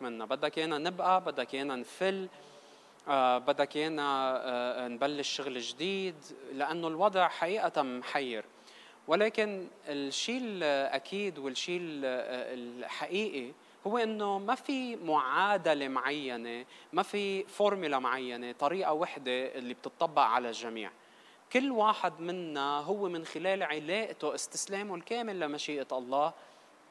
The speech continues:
بيقدر يف-، يفهم شو الرب بده منه.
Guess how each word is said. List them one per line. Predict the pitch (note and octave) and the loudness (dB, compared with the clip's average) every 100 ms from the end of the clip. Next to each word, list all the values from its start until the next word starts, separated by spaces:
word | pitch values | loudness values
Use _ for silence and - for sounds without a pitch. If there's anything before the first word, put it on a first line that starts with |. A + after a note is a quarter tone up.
| - - - | -20 -20 -8
بيقدر | D#3 G3+ F3 | -2 0 0
يف-، | D#3+ F#3 F3+ | 0 0 0
يفهم | F3+ F#3+ F#3 D#3 | -4 -4 -2 -4
شو | - | -4
الرب | C#3 D3+ C#3+ C3+ | 0 2 2 0
بده | B2 A#2+ B2 B2 - - - - | -2 0 0 0 -2 -16 -16 -4
منه. | C3+ A#2 G#2 | -2 -2 -6